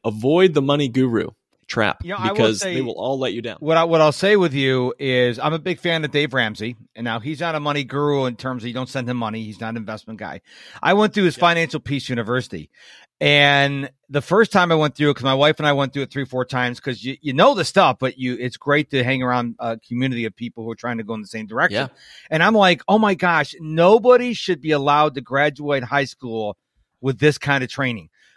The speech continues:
Speaker 2: 'Cause I didn't know. I was one of those silly people. I would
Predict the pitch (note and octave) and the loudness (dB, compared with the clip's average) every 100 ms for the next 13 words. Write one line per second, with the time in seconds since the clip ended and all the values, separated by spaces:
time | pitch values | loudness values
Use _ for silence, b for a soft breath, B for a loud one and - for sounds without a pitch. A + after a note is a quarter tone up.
0 | - G#3+ A3 C4+ E4 G#3+ D#3+ D#3+ G#3+ D#4+ | -2 2 4 6 4 4 4 4 4 4
1 | B3 F#3 G3 F3+ E3+ - - - - - | 2 2 2 4 2 0 -14 -16 -2 2
2 | G#3 E3 C#3 C#3 B2 D3 F3 D3 C#3 | 2 2 0 -2 2 4 6 4 0